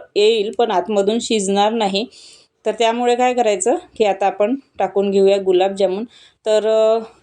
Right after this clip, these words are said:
हे गुलाबजामुन टाकून घ्यायचे, पटापट टाकायचे आणि लगेच हलवायचं, नाहीतर हे खालून बघा तुम्हाला दिसेल आता असे, अ, म्हणजे आपण त्याला, मी त्याला भरपूर वेळ हलवलं नाही त्यामुळे ते डाग खाली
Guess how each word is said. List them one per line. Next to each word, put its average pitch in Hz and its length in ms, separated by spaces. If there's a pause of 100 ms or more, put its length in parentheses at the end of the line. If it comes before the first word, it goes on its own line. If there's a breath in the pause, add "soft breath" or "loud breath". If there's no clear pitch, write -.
(100)
हे 214 60
गुलाबजामुन 220 580
टाकून 214 380
घ्यायचे, 226 400 (400 loud breath)
पटापट 233 480
टाकायचे 214 500 (180)
आणि 208 540 (100)
लगेच 214 540 (160)
हलवायचं, 214 600 (380 loud breath)
नाहीतर 214 240
हे 240 180
खालून 220 480
बघा 202 320
तुम्हाला 208 340
दिसेल 190 360
आता 202 460
असे, 214 420 (440)
अ, 196 60 (640 soft breath)
म्हणजे 202 160
आपण 226 260
त्याला, 247 200
मी 247 220
त्याला 240 260
भरपूर 220 340
वेळ 220 220 (100)
हलवलं 214 400
नाही 214 280 (360 loud breath)
त्यामुळे 208 300
ते 214 340
डाग 190 280 (140)
खाली 196 240